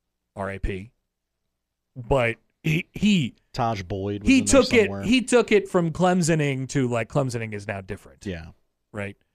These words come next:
Speaker 1: Um, Kyler Murray, Lamar Jackson, Marcus Mariota, and Robert Griffin the third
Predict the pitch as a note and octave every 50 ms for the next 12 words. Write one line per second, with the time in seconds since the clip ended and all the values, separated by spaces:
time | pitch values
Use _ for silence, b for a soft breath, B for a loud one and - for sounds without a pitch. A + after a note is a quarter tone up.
0 | _ _ _ _ _ _ _ _ _ _ _ G#2+ G#2 G#2 G#2 G#2 G#2 G2+ G#2 G2+
1 | G2+ G#2 G2 - _ _ _ _ _ _ _ - - C#3+ C#3+ C#3 D3 C#3+ C#3 C#3
2 | C#3 C3+ C3+ C3 C3 B2 A#2+ A#2 B2 A#2+ A#2+ A2+ G#2 A#2+ A#2 A2+ A2 - - B2+
3 | A2+ G#2+ G#2+ A2 A2 - A2 - - - A2+ G#2 G#2 G#2 G#2 G#2 G2+ G#2 G2+ G2+
4 | G2+ G2 F#2 F#2 G2+ G2+ G#2 G2+ G2 G#2+ G#2+ - _ _ - G#2 G2 - - G#2
5 | F#2+ F#2 F2 E2+ - - B2 A2 G2+ G2+ G2 G2 G2 F#2+ F#2+